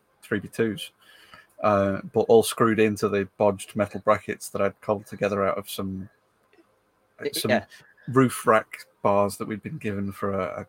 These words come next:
Speaker 1: a, an old Volvo. It was like, "These are gonna go in the skip unless you take them and do something with them. So,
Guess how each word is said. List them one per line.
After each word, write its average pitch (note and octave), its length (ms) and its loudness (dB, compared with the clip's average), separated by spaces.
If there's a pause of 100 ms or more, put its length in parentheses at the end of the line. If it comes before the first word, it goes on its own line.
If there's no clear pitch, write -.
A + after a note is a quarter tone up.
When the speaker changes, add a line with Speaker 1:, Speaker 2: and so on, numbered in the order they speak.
(100)
Speaker 1:
a, C3+ 40 -20
an - 40 -20 (1040)
old F#2+ 160 -4
Volvo. G2 520 -4 (420)
It G2 240 -2
was G#2 140 -4
like, G2+ 260 2
"These G#2+ 180 -2
are G#2+ 40 -6
gonna G#2+ 160 4
go G#2 140 4
in G2 100 -2
the G2 60 -6
skip - 280 0 (280)
unless G2+ 340 -6
you G2 180 -6 (380)
take - 240 -8
them F#2+ 140 -4
and F#2 80 -6
do G2 100 -10
something G2+ 260 -12
with G#2 160 -2
them. F#2 160 -10
So, G2 220 -4